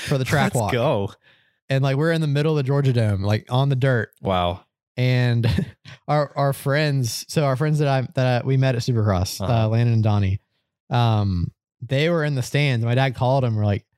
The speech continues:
Speaker 1: "Hey, look up on, look over on the triple." And they look over. They're like, "What the heck?
Speaker 2: <laughs>
Speaker 1: How'd you guys get out there?"
Speaker 2: Dude, I would've taken a, like, a little thing of dirt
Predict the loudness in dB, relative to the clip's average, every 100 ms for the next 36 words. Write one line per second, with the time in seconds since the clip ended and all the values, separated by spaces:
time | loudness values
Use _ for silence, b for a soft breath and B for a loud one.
0 | _ _ _ -4 -2 0 -2 -2 -2 0
1 | -2 -2 -4 -2 0 0 0 -2 -2 -2
2 | -2 0 0 -4 -10 _ -6 -2 0 0
3 | 0 2 2 0 _ _ _ -6 -4 -2
4 | 0 2 2 0 0 0 0 0 0 -2
5 | -2 -2 0 0 0 0 0 0 -2 -2
6 | -2 -2 0 -4 B B B 0 2 0
7 | 0 -2 0 0 0 -2 -8 -20 _ _
8 | -8 -4 -2 -2 -2 -4 -8 _ -4 -2
9 | -2 -2 -4 -6